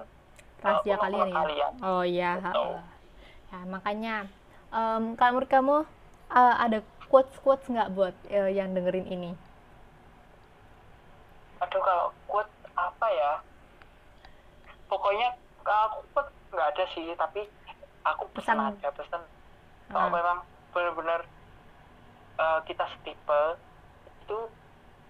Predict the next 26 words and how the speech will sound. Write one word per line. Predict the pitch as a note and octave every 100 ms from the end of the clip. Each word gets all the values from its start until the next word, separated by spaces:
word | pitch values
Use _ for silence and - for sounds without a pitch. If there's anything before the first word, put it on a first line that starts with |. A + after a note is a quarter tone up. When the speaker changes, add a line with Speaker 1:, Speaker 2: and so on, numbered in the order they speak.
| - - - - - - -
Speaker 1:
yang | F3 F3+
penting | F#3+ - A3+
kita | A3 A3+
lakuin | G#3 F#3 - F3+
aja | F3 E3 F3
yang | D#3+
positif. | D#3 D3+ - - D3 - - - - - D3 -
Dan | E3 F3 - - - - - - - - - - - - -
mungkin, | F3+ F3+ F3+ G#3 G#3
eh, | G3+ - - E3 D#3+ D3+ -
pemikiranku | - F3 E3 E3+ E3+ - E3+
ini | E3 F3 G3 - - - - -
bisa | - D#3+
jadi | D#3 -
motivasi | D#3+ D#3 D#3 D#3 -
buat | D3 -
kalian. | C3+ C3 B2 - - -
Jadi, | - G3+ - - - -
kayak | - F#3+ - - -
yang | G#3+ G3+
aku | F#3+ F#3+
ngomongin | F3+ E3 D#3
tadi, | D3+ C3+ - C#3 D#3 - - - - - - - -
kita | - F3+ G3 F#3+ -
hidup, | D#3+ - F3 - - - - -
eh, | D#3 D3+